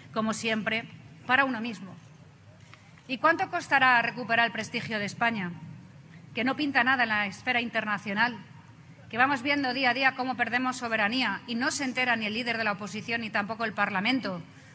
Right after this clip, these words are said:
Nos enteramos por medios de comunicación externos, nos enteramos cuando otras naciones dejan de contar con España, cuando las empresas españolas dejan de ser invitadas a las cumbres más importantes. Todo ese daño, ¿qué va a ocurrir con él?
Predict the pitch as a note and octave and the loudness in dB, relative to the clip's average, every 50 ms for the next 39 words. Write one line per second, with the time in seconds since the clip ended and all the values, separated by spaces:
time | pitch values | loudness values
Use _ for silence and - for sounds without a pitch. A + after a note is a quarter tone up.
0 | - A3+ A3 A3 A3 G#3 A3+ A3+ A#3 B3+ C4+ B3+ - B3+ B3 A#3 A#3+ B3 A#3+ B3 | -8 -6 -4 -4 -4 0 4 4 4 4 2 -2 -2 -4 -4 -2 -2 -4 -4 -4
1 | A3+ B3 A#3+ - A#3 A#3 A#3 A#3 - A3 - - A3 G#3 G3 F#3 - - C4+ C4 | -2 -4 -4 -4 -4 -4 -4 -4 -4 -4 -4 -4 -4 -4 -4 -4 2 2 4 4
2 | A#3+ A3+ A3+ A3+ - - - - - - - - - - - B3 C4 C4 C4+ C4+ | 4 0 -4 -6 -8 -12 -18 -20 -20 -20 -20 -20 -14 -6 -2 -2 0 0 0 0
3 | - C4 B3+ C4+ C#4+ C#4+ C4+ - C4+ C4 C4 C4 B3+ C4 B3+ C4 A3 B3 A#3+ A3+ | 4 6 6 6 6 4 0 4 4 4 4 4 0 2 2 0 2 4 2 2
4 | - C#4 C#4 C#4 B3+ A3 A#3 B3 - - A#3+ A#3+ A3+ A#3 A3+ G#3+ G3+ A3 G#3 G#3 | 2 2 0 0 0 0 0 0 0 0 0 0 0 -2 -2 0 2 2 2 2
5 | - G#3+ G3+ G3+ G3 F#3+ - C4+ C4+ B3+ B3 A3 G#3+ A3+ - - - - - - | 0 -2 -2 -2 -4 0 4 4 4 6 4 0 -2 -4 -8 -14 -20 -20 -20 -4
6 | - - B3 B3 B3+ B3 B3 A#3+ - B3+ A#3+ A#3 B3+ C4+ C#4 - D#4 C4+ C4+ C#4 | 2 4 6 6 6 6 4 4 2 2 0 2 2 2 2 2 0 0 0 -2
7 | C4+ - - B3 A3+ A#3+ C4 C4+ B3+ A#3+ A3+ G#3+ B3+ B3 B3+ B3+ B3 A#3+ A#3+ - | -2 0 2 2 2 2 2 4 4 4 4 2 0 2 2 2 2 2 -2 0
8 | B3 A#3+ B3 A#3 A#3 A3+ A#3+ B3 A#3+ A#3+ G#3 A#3 A3+ A3+ A3+ - - C4 B3+ B3 | -2 -2 -2 -2 -2 0 2 2 2 2 0 0 -2 -2 -2 -2 -2 -2 0 0
9 | A#3+ G#3+ G#3+ A#3 G#3+ - A3+ A3+ G3 G3 F#3+ F#3+ G3 A#3+ B3 B3+ A3 A3 A#3+ - | 0 0 2 0 0 0 -2 -4 -4 -4 -4 -2 0 0 0 0 -2 -4 -6 -8
10 | - - - - - - - - - - - - - - - - - - D4 D#4+ | -12 -16 -20 -20 -20 -20 -20 -20 -20 -20 -20 -20 -20 -20 -20 -6 0 2 2 4
11 | F4+ D#4 - D4+ C4 C4 C4+ C#4 D4 D#4 E4+ F#4 - - - - - - - - | 2 0 0 0 2 4 4 4 4 2 0 -2 -4 -10 -18 -20 -20 -20 -20 -20
12 | - - - - B3+ B3 B3 A#3+ A3+ C4 B3+ A#3 A3 A3 A#3 A3 F#3 D#3+ E3 D#3+ | -20 -20 -12 -6 -2 0 0 0 0 0 -2 -2 -2 -2 -2 -2 -2 -2 -2 -4